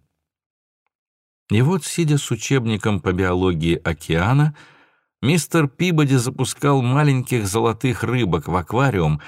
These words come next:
который он создал ещё тогда, в первую ночь. Чешуя рыбок блестела, всё было превосходно, за исключением того, что все они плавали на поверхности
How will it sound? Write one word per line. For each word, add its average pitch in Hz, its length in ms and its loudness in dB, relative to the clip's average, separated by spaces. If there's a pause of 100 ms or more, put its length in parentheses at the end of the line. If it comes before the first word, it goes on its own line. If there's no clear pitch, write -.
(180)
который 151 340 2
он 135 140 4
создал 123 440 0
ещё 117 320 -2
тогда, 101 500 -2
в - 100 -12
первую 95 480 0
ночь. 90 380 -4 (720)
Чешуя 104 540 0
рыбок 87 340 -2
блестела, 80 720 -4 (360)
всё 156 320 2
было 143 340 4
превосходно, 104 880 -2 (760)
за 104 160 -2
исключением 104 680 -2
того, 98 240 -2
что 95 180 -4
все - 260 -2
они 131 220 2
плавали 98 560 -2
на 90 120 -2
поверхности 82 840 -6